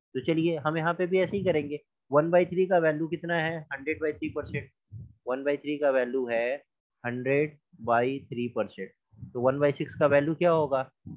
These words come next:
वन बाई थ्री का हाफ, मतलब वन बाई थ्री को टू से डिवाइड किया है, तो हंड्रेड बाई थ्री को भी टू से divide करिए, तो हंड्रेड बाई थ्री को <coughs> टू से divide करिएगा,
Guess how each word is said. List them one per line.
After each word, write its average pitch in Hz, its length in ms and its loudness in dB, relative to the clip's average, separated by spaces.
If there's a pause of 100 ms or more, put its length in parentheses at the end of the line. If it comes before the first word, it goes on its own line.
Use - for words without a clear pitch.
(200)
वन 139 200 4
बाई 147 140 6
थ्री 156 240 0
का 156 160 2
हाफ, 156 400 2 (380)
मतलब 139 180 2
वन 143 160 0
बाई 151 120 2
थ्री 156 200 -4
को 165 100 -4
टू 156 180 -2
से 165 120 -2
डिवाइड 160 360 4
किया 143 180 2
है, 131 60 -2
तो - 360 -14
हंड्रेड 135 280 2
बाई 143 120 4
थ्री 156 160 -2
को 156 120 -2
भी 156 80 0
टू 160 140 -2
से 160 120 -8
divide 156 300 0
करिए, 131 320 -2 (420)
तो 120 80 -2
हंड्रेड 127 420 -2
बाई 127 220 2
थ्री 127 260 -4
को 120 500 -2 (360)
<coughs> - 720 -8
टू 139 120 -2
से 135 180 -4
divide 120 400 2
करिएगा, 107 680 -2